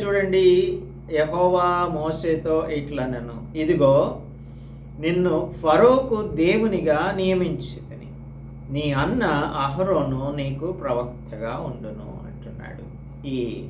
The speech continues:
ఏడవ అధ్యాయంలో మోషే అహరోనులు ఫరోను, తర్వాత తన యొక్క మంత్రజ్ఞులు, ఇంకా శకునగాండ్రు,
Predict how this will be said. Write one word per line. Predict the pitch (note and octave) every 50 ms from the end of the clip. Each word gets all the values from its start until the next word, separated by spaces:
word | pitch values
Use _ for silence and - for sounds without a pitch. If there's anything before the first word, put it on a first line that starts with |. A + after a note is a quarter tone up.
| - - - B2+
ఏడవ | C3 D3 D#3 F3+ F3 D#3+
అధ్యాయంలో | D3 B2+ B2 A#2 B2+ C3 B2 B2+ B2+ B2+ B2 A#2+ B2 C3 C#3+ D#3 D#3 A2+ A#2 B2 C3+ C#3 - - - - - - - - - -
మోషే | C3+ C3 C#3 E3+ E3+ F3 G3+ G3 F#3+ F#3 F3+ F3+ F3+ -
అహరోనులు | D3+ C#3 C#3 C#3+ D3 D3+ D3 D3 C#3+ C#3+ C#3+ C#3+ D3 D3 B2 A#2+ C3 C#3 C#3 - - -
ఫరోను, | C#3 C3 C3+ C#3 D3+ D#3 D#3 D#3 D#3 D3+ D3+ D#3 D#3+ - D#3
తర్వాత | C#3 C3 C3 C3 C3 C3 B2+ B2+ C3 C3 B2 B2 B2+ B2 - -
తన | B2+ B2 B2+
యొక్క | B2+ B2+ B2 A#2+ A#2+ - C3+ B2 A#2+ A#2+ A#2+ A#2+ A#2 A2+ A#2 A#2
మంత్రజ్ఞులు, | A#2+ B2 C3 B2+ - C#3 C#3+ B2 A#2+ A#2+ B2+ B2+ B2 B2 B2 B2 B2 B2 B2 B2 B2 A#2+ A#2+ C3+ C#3
ఇంకా | C3+ C3 C3+ C3+ D3 C3+ B2 A#2+
శకునగాండ్రు, | A#2 - C3+ C3+ C3+ C3+ C#3+ C#3 C3 B2+ B2+ B2+ B2 A#2+ B2 A#2+ A#2 A2+ A2+ A#2 A2+ A#2 A#2 A#2